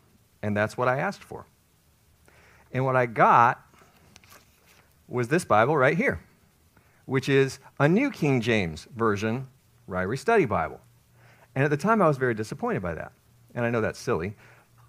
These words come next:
just as silly as it was about the Chipmunks record. But I was very disappointed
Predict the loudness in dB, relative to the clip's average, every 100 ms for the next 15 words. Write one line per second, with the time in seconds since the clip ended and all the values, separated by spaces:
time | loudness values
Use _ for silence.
0 | _ _ _ -8 -6 -8 -4 -2 -2 -4
1 | -6 -6 -6 -8 -8 -8 -6 -8 -12 -6
2 | -2 -2 -4 -10 -18 4 8 8 8 4
3 | 4 0 -4 -2 0 0 -2